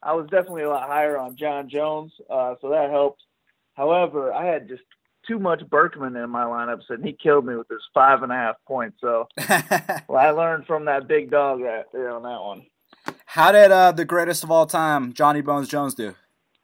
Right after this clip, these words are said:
Speaker 1: Hundred and two and a half points. Not too bad at all, right?
Speaker 2: Which he is known for. He scores a lot.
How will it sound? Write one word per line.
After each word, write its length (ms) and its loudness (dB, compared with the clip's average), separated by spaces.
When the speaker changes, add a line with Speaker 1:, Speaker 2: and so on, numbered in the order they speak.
Speaker 1:
Hundred 360 4
and 120 -4
two 180 2
and 80 -2
a 40 2
half 300 0
points. 360 -6
Not 200 -2
too 100 -10
bad 240 4
at 100 2
all, 220 0
right? 220 -4
Speaker 2:
Which 340 0
he 140 -2
is 180 2
known 240 2
for. 300 -4
He 80 -2
scores 420 4
a 60 8
lot. 360 8